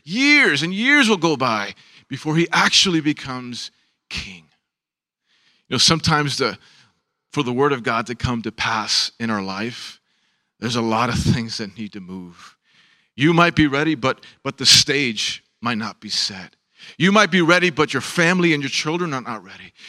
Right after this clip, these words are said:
You might be ready, but the circumstances that God is using to set up are not set up yet. And this is what God is doing here. He's setting up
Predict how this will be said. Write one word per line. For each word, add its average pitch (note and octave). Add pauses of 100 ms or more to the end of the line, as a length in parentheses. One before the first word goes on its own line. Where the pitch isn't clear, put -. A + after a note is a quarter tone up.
(140)
You A3
might A#3
be F3
ready, C#3+
but D3
the C3
circumstances D3+
that C3
God D#3
is C3+
using D3
to C3+
set D#3
up C3+ (220)
are D3+
not E3+
set E3
up G3+
yet. D3
And D3
this G3+
is F3
what D#3+
God E3+
is D#3+
doing A3
here. D3+ (240)
He's D#3
setting A3+
up C#3